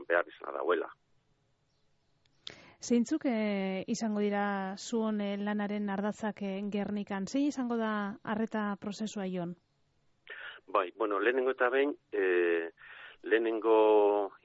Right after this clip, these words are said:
Speaker 1: hile bi hauetan edo, ba, ahaleginduko gara, ba, bertako erakunde, zerbitzu publiko eta jendearekin bat egiten, ez? Bat egiten, elkar ezagutzeko,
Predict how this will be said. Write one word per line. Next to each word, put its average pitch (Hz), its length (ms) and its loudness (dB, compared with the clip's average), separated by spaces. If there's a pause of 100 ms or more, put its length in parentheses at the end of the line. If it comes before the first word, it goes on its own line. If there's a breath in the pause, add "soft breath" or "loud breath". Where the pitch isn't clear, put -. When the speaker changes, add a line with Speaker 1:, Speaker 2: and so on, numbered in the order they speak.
Speaker 1:
hile 101 300 2
bi 110 140 4
hauetan 98 420 2
edo, 104 340 0 (520 loud breath)
ba, 85 200 0 (200)
ahaleginduko 110 640 -2
gara, 120 240 2 (220)
ba, 85 120 0
bertako 101 800 0
erakunde, 92 960 -2
zerbitzu 90 480 -4
publiko 87 580 -6
eta 82 260 -4
jendearekin 92 680 -4
bat 87 220 -2
egiten, 73 340 -10 (240)
ez? 92 160 -10 (100)
Bat 78 200 -8
egiten, 73 340 -8
elkar 80 360 -4
ezagutzeko, 80 640 -4